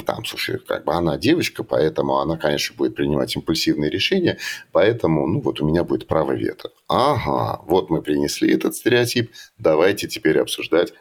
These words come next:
на самом деле, как будет приниматься решение, у кого будет власть. Мне кажется, в этом смысле,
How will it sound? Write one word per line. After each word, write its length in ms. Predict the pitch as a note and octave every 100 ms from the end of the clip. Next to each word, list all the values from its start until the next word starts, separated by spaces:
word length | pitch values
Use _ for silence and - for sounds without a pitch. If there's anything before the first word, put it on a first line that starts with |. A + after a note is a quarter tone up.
| -
на 160 | D2+
самом 340 | C#2+ C#2+ C2 C#2
деле, 220 | F2+ F2
как 240 | C2+ C2+
будет 240 | C#2 B1+ B1
приниматься 460 | B1+ B1+ B1+ -
решение, 420 | - - D#2+ C#2
у 40 | A#1
кого 280 | - A#1+ A#1
будет 260 | - -
власть. 220 | C2+ - - - - - -
Мне 140 | B2+
кажется, 300 | D#3 D3+ -
в 40 | B2+
этом 200 | D#3+ -
смысле, 540 | - A3 - A#2+ E2